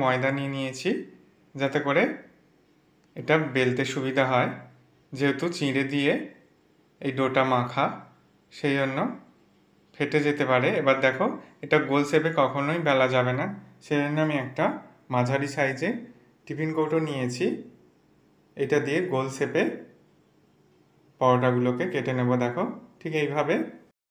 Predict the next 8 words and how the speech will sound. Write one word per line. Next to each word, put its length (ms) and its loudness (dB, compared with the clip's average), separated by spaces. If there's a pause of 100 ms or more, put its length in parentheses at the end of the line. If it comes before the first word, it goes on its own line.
(720)
গোল 320 4
শেপ 300 4
দিয়ে 180 2 (120)
পরোটাটাকে 600 4
কেটে 340 -2
নিয়েছি। 340 -2 (1800)
একইভাবে 580 2 (1500)
প্রত্যেকটা 520 0